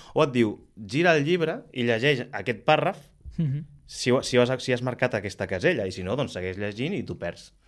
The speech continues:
Speaker 2: Mm. Aquesta mecànica és molt guai, perquè és una cosa que només podries fer, bueno, només podries fer, ho fas en un llibre molt senzill, en un joc de cartes seria bastant més complicat. Però sí, les teves decisions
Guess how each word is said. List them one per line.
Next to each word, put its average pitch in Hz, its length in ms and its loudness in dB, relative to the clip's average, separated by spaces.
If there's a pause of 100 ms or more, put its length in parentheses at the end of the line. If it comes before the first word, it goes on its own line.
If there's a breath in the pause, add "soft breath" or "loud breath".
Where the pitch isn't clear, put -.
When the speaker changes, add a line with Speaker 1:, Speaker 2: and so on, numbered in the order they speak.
(640 soft breath)
Speaker 2:
Mm. 151 140 0 (840 loud breath)
Aquesta 180 440 6
mecànica 175 340 4
és 151 80 2
molt 143 160 -2
guai, 120 240 -4 (300)
perquè 135 720 -4 (840 soft breath)
és 160 140 0
una 180 160 0
cosa 180 160 4
que 180 80 2
només 170 220 0
podries 165 340 0
fer, 170 160 0
bueno, 135 220 -2
només 127 240 -6
podries 135 200 -4
fer, 131 140 -8
ho 151 140 -6
fas 175 240 0
en 190 60 2
un 180 100 4
llibre 185 200 4
molt 175 140 2
senzill, 190 400 2
en 175 80 2
un 160 100 -4
joc 156 120 -4
de 151 100 -4
cartes 139 240 -4
seria 139 240 -4
bastant 135 380 -8
més 143 120 -6
complicat. 131 440 -6 (340 soft breath)
Però 175 160 0
sí, 226 180 4
les 185 200 2
teves 226 240 4
decisions 208 640 2